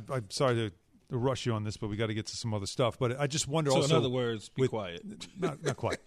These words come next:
Speaker 1: <laughs> With, with, with Danny Ainge out of there, there's also a bit of the atmosphere change in Boston.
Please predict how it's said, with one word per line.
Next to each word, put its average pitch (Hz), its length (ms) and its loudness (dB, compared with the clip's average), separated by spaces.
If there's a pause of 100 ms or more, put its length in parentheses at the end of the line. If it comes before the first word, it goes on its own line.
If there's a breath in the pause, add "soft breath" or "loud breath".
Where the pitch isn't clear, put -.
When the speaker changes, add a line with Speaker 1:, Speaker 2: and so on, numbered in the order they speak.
(160)
Speaker 1:
<laughs> - 240 -12
With, 147 180 6
with, 151 180 2 (100)
with 139 180 2
Danny 147 260 4 (180)
Ainge - 320 -6 (220 soft breath)
out 139 200 4
of 113 140 -2
there, 104 380 0 (280)
there's 101 160 -2
also 120 320 2
a 107 40 0
bit 110 160 0
of 104 80 -2
the 110 140 0
atmosphere 117 420 -2
change 101 580 -6
in 117 100 -4
Boston. 98 560 -4